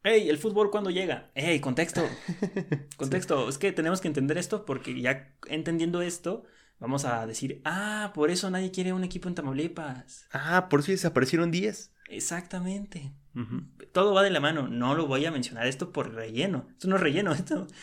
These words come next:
Speaker 1: es historia del Estado y que dio pie a que los equipos fueran haciendo.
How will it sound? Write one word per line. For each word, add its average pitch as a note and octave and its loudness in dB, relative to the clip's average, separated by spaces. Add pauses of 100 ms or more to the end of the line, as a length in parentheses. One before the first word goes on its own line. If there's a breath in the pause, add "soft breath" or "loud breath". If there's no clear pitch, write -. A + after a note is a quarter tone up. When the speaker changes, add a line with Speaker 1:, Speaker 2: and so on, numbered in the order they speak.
(200 loud breath)
Speaker 1:
es - 0
historia F3+ 2
del F3 4
Estado D3+ 0
y D3 -4
que C3 -4
dio C3 -2
pie D3 2
a B2+ -6
que - -8
los A2+ -6
equipos B2+ -6 (260 soft breath)
fueran C3+ 2
haciendo. F#3+ -4